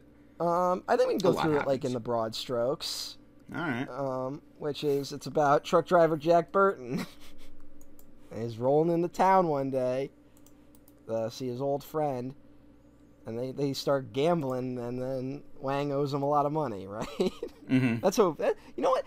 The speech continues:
Speaker 1: This is actually, like, a really, like, it's a silly movie, but I like the setup a lot. Of just like, oh, w-, they were gambling all night,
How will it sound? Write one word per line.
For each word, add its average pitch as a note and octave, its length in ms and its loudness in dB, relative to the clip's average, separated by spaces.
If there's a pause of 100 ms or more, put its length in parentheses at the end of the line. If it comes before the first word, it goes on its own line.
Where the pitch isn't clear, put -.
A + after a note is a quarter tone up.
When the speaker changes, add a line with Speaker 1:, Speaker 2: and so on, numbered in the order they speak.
(180)
Speaker 1:
This - 180 -6
is - 160 -12
actually, F#3+ 440 0
like, D#3+ 240 2
a D#3 120 4
really, D3+ 460 0
like, D3+ 160 -6
it's G#3 160 -4
a C#4 80 -4
silly F3 480 2
movie, E3+ 320 -2
but F#3 140 -4
I F3+ 80 4
like G#3 420 0
the F3+ 100 -6
setup D3 500 -2
a A2 40 -2
lot. E2 540 -8 (880)
Of D#3+ 260 0
just D3+ 240 -4
like, D3 340 0
oh, F3+ 300 10
w-, D3+ 220 -6
they D3+ 100 0
were C#3+ 80 -2
gambling D#3 440 0
all C#3 120 0
night, C3+ 380 -2